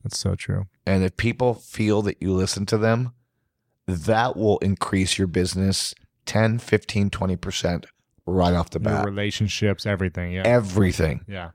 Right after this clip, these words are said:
Speaker 2: Listening is truly the key to success in relationships and business.
Speaker 1: How many more points do we have here? Was that number ten?
Speaker 2: I forgot.
Speaker 1: <laughs> Was there anything else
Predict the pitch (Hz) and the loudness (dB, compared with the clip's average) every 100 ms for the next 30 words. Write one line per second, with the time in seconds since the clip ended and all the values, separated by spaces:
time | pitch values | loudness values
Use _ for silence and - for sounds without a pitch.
0 | _ 101 113 127 131 120 117 - 101 - | _ -2 0 0 0 0 0 0 -2 -2
1 | - - - 131 123 104 101 - 98 90 | -10 -6 0 0 2 0 -2 -2 0 0
2 | - 82 - 87 85 69 85 80 85 85 | -4 -4 0 0 0 -2 -2 -2 -2 -2
3 | 85 - 82 - - 73 73 65 - - | -4 -4 -4 -6 -8 -6 -8 -8 -8 -10
4 | - - - _ _ _ _ _ _ - | -12 -20 -20 _ _ _ _ _ _ -4
5 | 139 143 135 131 117 - 107 98 92 87 | 0 2 2 2 0 0 0 0 -2 -4
6 | 85 - _ _ _ _ _ - 104 113 | -6 -10 _ _ _ _ _ -4 0 2
7 | 110 110 - 117 151 175 _ _ _ _ | 2 2 2 0 0 -4 _ _ _ _
8 | _ _ _ - 92 101 90 95 90 95 | _ _ _ -2 -2 0 2 4 4 0
9 | - - - 165 - 165 110 - - - | -2 -6 -2 0 2 2 0 -2 -8 -10
10 | - 127 127 143 143 139 143 147 123 117 | -4 -2 0 -2 0 0 0 0 0 2
11 | 113 - | 0 -2